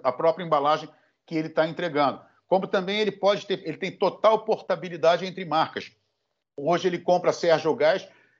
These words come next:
devolve o, o cilindro Sérgio Gás pro Alexandre Gás e o Alexandre Gás entrega um cilindro Alexandre Gás pra ele sem cobrar nada essa portabilidade e, e sem ter que assinar nenhum documento de responsabilidade nem nada. Isso,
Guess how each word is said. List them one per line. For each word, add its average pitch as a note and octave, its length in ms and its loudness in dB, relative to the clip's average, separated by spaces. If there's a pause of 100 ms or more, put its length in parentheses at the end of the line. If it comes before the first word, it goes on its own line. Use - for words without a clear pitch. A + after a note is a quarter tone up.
(100)
devolve D#3+ 500 2 (140)
o, D3+ 260 -12
o C#3 40 -12
cilindro D#3+ 460 -12
Sérgio D3+ 380 -2
Gás C#3 240 -2
pro D3 180 -6
Alexandre D#3+ 540 -2
Gás D#3+ 280 4 (240)
e D#3 60 -8
o E3 60 4
Alexandre E3 420 0
Gás D3+ 260 2
entrega D#3 340 -2
um D#3+ 60 -8
cilindro D#3+ 520 -8
Alexandre D#3 460 -4
Gás D3 340 0 (280)
pra D3+ 160 6
ele F3 200 2
sem F#3+ 200 -2
cobrar F3+ 440 2
nada F3 360 -2
essa C3+ 140 0
portabilidade C#3+ 920 2 (400)
e, C#3 300 -6
e C#3 60 -4
sem F#3 240 0
ter F#3 140 2
que E3+ 100 4
assinar D3+ 400 2
nenhum D#3+ 180 -2
documento C#3+ 480 -2
de A#2 60 -6
responsabilidade C3 880 0
nem E3 100 -4
nada. D3 220 0
Isso, - 260 -12